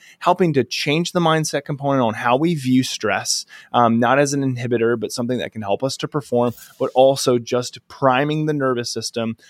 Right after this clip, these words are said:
both before, during, and after something that we know is a stimulus that causes us stress or that will result in a heightened,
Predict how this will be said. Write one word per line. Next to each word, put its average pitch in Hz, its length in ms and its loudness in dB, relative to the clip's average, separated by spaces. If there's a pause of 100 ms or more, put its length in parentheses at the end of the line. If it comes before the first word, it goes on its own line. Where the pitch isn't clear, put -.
(220)
both 123 360 4 (340)
before, 165 640 4 (280)
during, 156 520 4 (220)
and 127 180 -4 (140)
after 131 640 0 (100)
something 147 420 0
that 127 120 2
we 139 140 -2
know 131 360 4
is 113 100 0
a 107 60 -4
stimulus 113 600 0
that - 160 -6
causes 110 440 2
us 98 140 -6
stress - 560 -4
or 107 140 2
that 104 120 2
will 110 160 2
result 110 480 2
in 101 60 -4
a 95 60 -4
heightened, 98 600 0